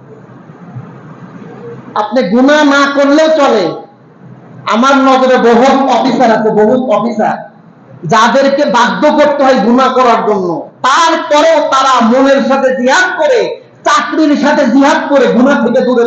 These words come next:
থাকে। কথা বলেন ঠিক কিনা? এরকম বহুত অফিসার আছে বাংলাদেশে, বহুত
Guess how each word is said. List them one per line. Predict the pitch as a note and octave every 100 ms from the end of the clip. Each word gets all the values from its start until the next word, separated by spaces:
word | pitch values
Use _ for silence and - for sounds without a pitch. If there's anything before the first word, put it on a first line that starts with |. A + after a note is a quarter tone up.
| G3+
থাকে। | G3+ G3
কথা | A#3+ D#4 D#4+
বলেন | D#4+ D#4
ঠিক | B4 B4
কিনা? | F#4+ D#4+ E4+ - G4+ G#4+ G#4 G4 A4+
এরকম | C#5+ D#4 C4+
বহুত | E4+ G#4+ A4
অফিসার | F#4 G4 E4 D#4
আছে | - C#4
বাংলাদেশে, | C4 A#3+ G3+ - D3+ C3 - - - - - - - - - -
বহুত | F4 A#4